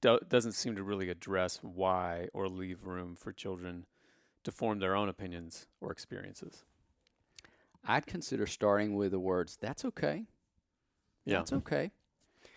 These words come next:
Speaker 2: Um, which I think does two things. One, I think it communicates something we wanna be about. You know, we're gonna see things different. That will be our ongoing experience in the world of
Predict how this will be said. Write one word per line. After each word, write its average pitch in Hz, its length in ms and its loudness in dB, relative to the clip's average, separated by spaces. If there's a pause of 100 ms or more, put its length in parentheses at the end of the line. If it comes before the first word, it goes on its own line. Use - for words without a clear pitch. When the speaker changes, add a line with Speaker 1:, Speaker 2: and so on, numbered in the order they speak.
(380)
Speaker 2:
Um, 110 440 -6
which 120 340 4
I 120 140 6
think 117 500 -2 (720)
does 107 240 6
two 95 220 -2
things. - 360 -14
One, 101 440 0
I 101 120 -6
think 95 220 -10
it - 140 -8
communicates 107 640 -2
something 95 460 -8
we 92 120 -4
wanna 87 400 -4
be 101 160 -4
about. 87 460 -2
You 120 80 -6
know, 107 180 -8
we're 127 220 -4
gonna 147 280 -2 (140)
see - 220 -4
things 143 320 -6
different. - 380 -4 (120)
That 123 220 2
will 120 120 0
be 107 140 2
our 92 220 4
ongoing 117 640 -4
experience 95 880 -4
in 104 160 -2
the 95 80 0
world 85 380 0
of - 160 -6